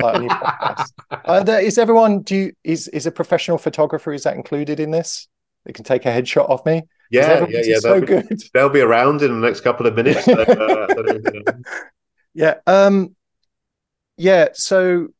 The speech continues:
Speaker 1: we, we would, I'd forgotten the word risotto in a <laughs> scene. Uh,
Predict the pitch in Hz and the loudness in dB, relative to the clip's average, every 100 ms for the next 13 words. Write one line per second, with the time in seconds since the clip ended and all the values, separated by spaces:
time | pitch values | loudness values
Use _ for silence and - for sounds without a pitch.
0 | _ 147 170 - 165 180 180 - 160 165 | _ -12 -12 -4 0 0 -2 -8 -8 -4
1 | 202 208 214 185 180 170 170 170 143 139 | -2 0 0 0 -2 0 2 0 0 -6
2 | 135 175 - 123 110 107 _ _ _ _ | -4 -4 -4 -6 -6 -10 _ _ _ _
3 | _ _ _ _ _ - 139 131 123 - | _ _ _ _ _ -16 -10 -8 -8 -6
4 | 214 - 185 - 151 - _ - - - | -6 -6 -10 -8 -12 -14 _ -20 -20 -20
5 | _ _ 147 147 147 143 147 143 | _ _ -4 0 0 2 0 -2